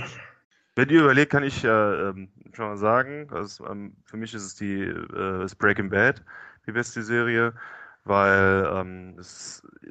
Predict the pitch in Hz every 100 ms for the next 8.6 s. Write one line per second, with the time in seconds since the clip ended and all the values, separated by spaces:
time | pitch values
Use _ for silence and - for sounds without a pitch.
0 | 50 - 92 107 110 104 95 95 92 -
1 | 110 131 135 135 143 143 151 _ - -
2 | - 104 113 - 120 - 120 110 104 104
3 | 101 - 101 107 113 110 - 110 107 101
4 | 92 - 110 135 127 131 - 123 - -
5 | 127 123 123 123 127 _ - - _ -
6 | 110 101 95 - - - 92 95 98 95
7 | _ _ _ _ _ _ _ _ - 110
8 | - 127 120 120 113 -